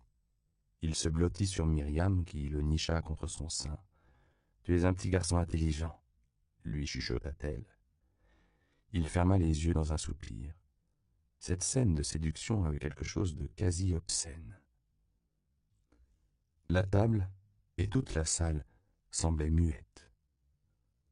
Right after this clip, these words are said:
Ça me fait de la peine pour vous, Mister », dit Consuelo à Juan Diego. <laughs> « Ça va aller »,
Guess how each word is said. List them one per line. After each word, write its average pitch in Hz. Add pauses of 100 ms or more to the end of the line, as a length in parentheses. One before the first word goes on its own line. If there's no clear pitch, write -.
(1160)
Ça -
me 117
fait 123
de 104
la 107
peine 151
pour 104
vous, 87
Mister », 80 (760)
dit 73
Consuelo 76
à -
Juan 76
Diego. - (420)
<laughs> « - (320)
Ça 95
va 82
aller », 69